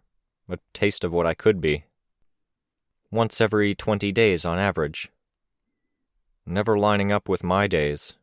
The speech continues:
he said. He sighed. "Through the dreams, I've seen them unmasked, and they've seen me. They hate me, and I'm not overly fond of them.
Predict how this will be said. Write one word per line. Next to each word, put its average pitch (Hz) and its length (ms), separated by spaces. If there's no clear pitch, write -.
he - 140
said. 69 400
He - 140
sighed. 65 440
"Through 127 240
the 101 100
dreams, 92 480
I've 87 160
seen 110 340
them 82 220
unmasked, 90 640
and 80 240
they've 95 280
seen 95 360
me. 87 300
They 113 160
hate 104 280
me, 78 220
and 76 240
I'm 104 300
not 107 240
overly 95 320
fond 101 320
of 73 120
them. 73 240